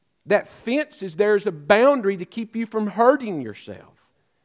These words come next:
And when God's word says, "Thou shalt not," he's not telling you, "I'm just trying to keep you from having fun." He's trying to say, "I'm trying to keep you from hurting yourself." And Samson began to, to walk past those,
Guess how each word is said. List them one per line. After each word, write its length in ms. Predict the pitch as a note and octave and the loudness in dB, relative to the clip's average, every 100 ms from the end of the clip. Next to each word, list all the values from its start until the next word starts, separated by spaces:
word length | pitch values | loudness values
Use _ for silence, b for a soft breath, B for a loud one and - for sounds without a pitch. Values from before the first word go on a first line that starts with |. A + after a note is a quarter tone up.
| _ _ _ | _ _ _
And 160 | - G#3 | -2 0
when 200 | G#3 F#3+ | 0 2
God's 380 | G#3 A3 C#4 G3+ | 4 6 4 0
word 380 | G3+ B3 D4 B3+ | 4 6 4 0
says, 300 | - G3 D#3 | -2 -2 0
"Thou 280 | F3 A3+ A#3+ | 2 4 2
shalt 440 | - A#3+ A3+ - | 0 2 2 2
not," 340 | G3 A3+ C#4+ - B B B | 0 2 0 -2 B B B
he's 160 | A3 C4 | -8 -2
not 240 | C#4+ - | -2 0
telling 340 | B3 C#4 C#4 | 2 2 2
you, 160 | A3 F#3+ | -2 2
"I'm 180 | F#3+ G#3+ | 2 2
just 140 | G3 | -4
trying 180 | - G#3 | -6 -6
to 60 | F3 | -6
keep 300 | - G3 G#3+ | -12 -10 -8
you 80 | |
from 160 | G3 F#3+ | -8 -2
having 260 | G3 D#3+ D3+ | -2 -2 -6
fun." 360 | - G3+ G#3 - B B | -4 -2 -4 -8 B B
He's 200 | A#3+ G3+ | -8 -8
trying 400 | - A#3 B3+ C4+ | -4 0 2 0
to 80 | F#3+ | -4
say, 340 | - F#3 F#3+ B B | -4 0 0 B B
"I'm 180 | F3+ F3+ | 0 0
trying 340 | - A3 C4 | 0 2 2
to 60 | A#3+ | 0
keep 320 | - A3 G3 | -10 -12 -8
you 120 | A3 | -8
from 200 | A3 A3 | -4 -4
hurting 560 | G3+ F#3 B3+ D4+ G#3 C3+ | -2 6 6 6 2 -6
yourself." 640 | G#2 - - - - _ _ _ _ _ _ _ _ _ _ _ _ _ | -8 -14 -18 -20 -20 _ _ _ _ _ _ _ _ _ _ _ _ _
And 100 | - | -10
Samson 440 | - A#3+ C#4 C4+ A#3 | -4 0 -2 -2 -4
began 280 | A3 A#3 A#3 | 0 0 0
to, 100 | A#3 | -4
to 140 | - | -4
walk 400 | G#3 F#3+ A#3 A#3 | -6 0 2 0
past 480 | - A#3+ C4 C4 - | -6 -2 -2 -2 -6
those, 380 | G3+ G3+ F#3+ - | -4 -4 -6 -14